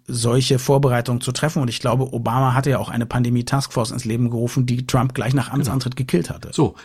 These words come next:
Speaker 2: und jetzt fordert der also zwanzig fünfzehn eine Vorbereitung auf eine solche mögliche Pandemie. Da würde man ja jetzt sagen, es ist nicht gerade naheliegend, ihn zum Bösen zu machen,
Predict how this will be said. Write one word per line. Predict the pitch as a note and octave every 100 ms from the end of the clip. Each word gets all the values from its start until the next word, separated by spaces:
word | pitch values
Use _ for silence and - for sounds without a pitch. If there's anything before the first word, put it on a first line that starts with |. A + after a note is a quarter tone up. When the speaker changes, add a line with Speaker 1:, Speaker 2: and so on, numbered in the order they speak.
| -
Speaker 2:
und | G#2+ A#2
jetzt | C#3+ -
fordert | C#3 F#3+ E3+
der | D3 C#3+
also | B2 B2 A#2+ -
zwanzig | - C3 C#3 -
fünfzehn | - G3+ G#3+ - C#3
eine | G2+ G#2
Vorbereitung | B2+ D3 C#3 C3+ C3+ C3+ C#3
auf | - A#2 -
eine | G#2+ A2+
solche | G2+ G#2 G#2 G2
mögliche | G2 G2 - -
Pandemie. | F#2 F#2+ F2+ F2+ G2 _ _ _ - -
Da | A2+
würde | C3+ F3+
man | C3+
ja | A#2
jetzt | A2+ G2+
sagen, | G2+ A2+ E3+ D#3+ D#3 _
es | -
ist | A#2 -
nicht | D#3
gerade | C3 A#2
naheliegend, | G2+ G#2+ C#3 C3 B2+
ihn | B2 A2+
zum | A#2+ G#2
Bösen | A#2+ C#3 A2
zu | - E2
machen, | D#2 - -